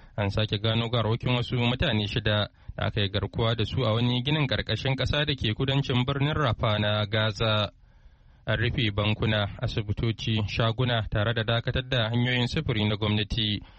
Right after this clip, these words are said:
da babban filin jirgin saman ƙasar, ko kuma an takaita ayyukansu. Sai dai a wasu fannonin harkokin yau da kullum na ƙasar, yajin aikin bai yi tasiri ba. Hukumomi a Kinshasa, babban birnin ƙasar Congo, sun ce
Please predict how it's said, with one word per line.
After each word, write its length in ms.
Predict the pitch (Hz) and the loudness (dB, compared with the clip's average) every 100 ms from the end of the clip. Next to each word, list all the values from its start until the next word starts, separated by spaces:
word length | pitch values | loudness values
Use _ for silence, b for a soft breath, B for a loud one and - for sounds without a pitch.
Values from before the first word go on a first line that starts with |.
| B | B
da 80 | - | -6
babban 360 | - 98 104 104 | -4 -2 0 0
filin 320 | - 104 107 107 | 0 0 0 0
jirgin 340 | 107 110 110 | 0 0 0
saman 300 | 117 123 110 | 0 0 0
ƙasar, 460 | 104 101 110 107 98 B B - | 0 -2 0 0 -2 B B -6
ko 120 | 104 | -4
kuma 260 | - 107 104 | 0 0 0
an 120 | 110 113 | 0 0
takaita 380 | 131 113 - 107 | 0 0 0 0
ayyukansu. 840 | 101 107 113 107 110 110 104 101 - B B B B - | -2 -2 0 -2 -2 -4 -2 -4 -8 B B B B -6
Sai 200 | 117 135 | -2 0
dai 120 | 175 | 0
a 100 | 131 | 0
wasu 360 | 135 127 175 160 | 0 -2 -4 0
fannonin 480 | 170 170 170 170 | 0 2 2 2
harkokin 460 | 165 165 170 165 170 | 0 0 -2 0 0
yau 100 | 185 | 2
da 80 | 139 | 0
kullum 400 | - 113 110 107 | 0 2 2 2
na 80 | 104 | 0
ƙasar, 500 | 110 - 110 107 101 b b b | -2 0 0 2 -2 b b b
yajin 360 | 104 110 117 87 | -2 0 0 0
aikin 320 | 120 - 143 | 0 0 2
bai 100 | 107 | 2
yi 100 | 104 | 2
tasiri 600 | - 104 - 110 107 104 | 2 0 0 -2 0 0
ba. 340 | 98 104 104 98 - - - - - - - - - - - | 2 2 2 -2 -8 -20 -20 -20 -20 -18 -18 -18 -20 -20 -8
Hukumomi 400 | 131 156 156 170 | -4 0 0 2
a 120 | 185 170 | 0 0
Kinshasa, 800 | 160 123 - - 156 185 160 135 | 0 0 0 0 0 0 0 0
babban 400 | 110 117 143 151 | -2 0 0 0
birnin 280 | 151 156 156 | 0 0 0
ƙasar 320 | 143 151 143 | 0 -2 -2
Congo, 280 | 156 170 139 | 0 0 0
sun 240 | - 113 | 0 0
ce 340 | - 113 107 | 0 -2 -2